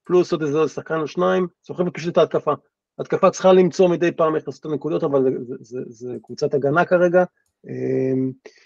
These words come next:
ידעתי שבסופו של דבר אנחנו משחקים נגד ההתקפה של הפץ,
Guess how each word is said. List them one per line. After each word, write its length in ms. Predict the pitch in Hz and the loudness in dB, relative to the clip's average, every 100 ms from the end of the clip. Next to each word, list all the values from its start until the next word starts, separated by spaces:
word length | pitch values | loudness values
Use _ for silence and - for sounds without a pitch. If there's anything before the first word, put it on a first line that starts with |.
| _ _ - | _ _ -4
ידעתי 340 | 143 180 196 190 | 4 6 8 6
שבסופו 720 | 214 151 - 156 147 160 165 | 2 -2 -2 0 4 4 4
של 120 | 170 | 4
דבר 180 | 160 160 | 6 6
אנחנו 160 | - 156 | 4 2
משחקים 320 | 147 165 165 | 0 0 0
נגד 140 | 151 | 2
ההתקפה 400 | 143 - 147 170 | 2 0 0 0
של 100 | 175 | 0
הפץ, 520 | 170 175 175 - - | 0 0 -2 -8 -20